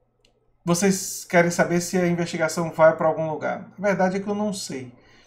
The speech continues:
Nós vivemos um momento institucional no Brasil que a gente fica com muitas dúvidas, mas a gente fica na torcida, sim, pra que pessoas que cometem esse tipo de irregularidade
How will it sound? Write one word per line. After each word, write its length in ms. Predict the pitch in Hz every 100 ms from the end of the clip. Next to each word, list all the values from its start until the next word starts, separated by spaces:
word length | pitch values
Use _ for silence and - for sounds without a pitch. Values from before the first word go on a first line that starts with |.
| _ -
Nós 160 | 190 196
vivemos 320 | 208 233 220
um 40 |
momento 440 | 214 196 175 180 180
institucional 580 | - - 170 170 160 156
no 100 | 156
Brasil 380 | 151 143 170
que 320 | 190 196 175 -
a 80 | 165
gente 220 | 156 180
fica 200 | - 185
com 100 | 185
muitas 360 | 170 190 208 160
dúvidas, 580 | 147 151 - - - - _ _ _ _ _
mas 380 | 170 160 165 185
a 60 | 196
gente 200 | 180 175
fica 240 | 190 190
na 140 | 185 190
torcida, 540 | 254 - - 190 208
sim, 420 | - - 165 220 - _ _ _ _
pra 140 | 175
que 100 | 175
pessoas 380 | 190 196 - 170
que 100 | -
cometem 600 | - 170 165 160 160 156
esse 200 | 185 190
tipo 260 | - 175 175
de 100 | 165
irregularidade 1000 | 160 156 165 165 170 160 156 160 175 196